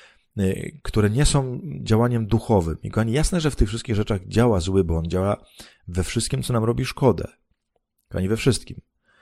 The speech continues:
Wszystko, co jest dla nas niedobre, gdzieś tam u początków tego stoi zły, tylko nie chodzi o to, że to jest od razu jego bezpośrednie działanie.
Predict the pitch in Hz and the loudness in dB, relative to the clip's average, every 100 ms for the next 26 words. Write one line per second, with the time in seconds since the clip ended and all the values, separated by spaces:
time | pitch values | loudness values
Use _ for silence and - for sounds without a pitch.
0 | _ _ _ _ - 143 - 165 - 123 | _ _ _ _ -10 -6 0 0 2 4
1 | 127 127 101 113 113 110 - 117 104 107 | 4 2 0 0 2 0 0 2 8 6
2 | 90 85 90 - _ _ - 95 95 135 | 6 2 0 -6 _ _ -10 -2 2 2
3 | - 147 139 123 - 113 135 156 - 117 | 2 0 0 -2 -2 0 -2 -4 -6 -4
4 | - - - 131 117 127 127 - 101 107 | -2 -2 0 0 2 2 0 0 -4 -4
5 | 185 180 151 110 107 113 107 - _ _ | -2 0 0 -2 0 0 0 -4 _ _
6 | _ _ _ - 107 107 123 120 107 104 | _ _ _ 0 4 6 6 4 4 2
7 | 101 104 98 107 98 92 80 - 92 | 0 -2 -4 -4 -2 -2 -4 -6 -12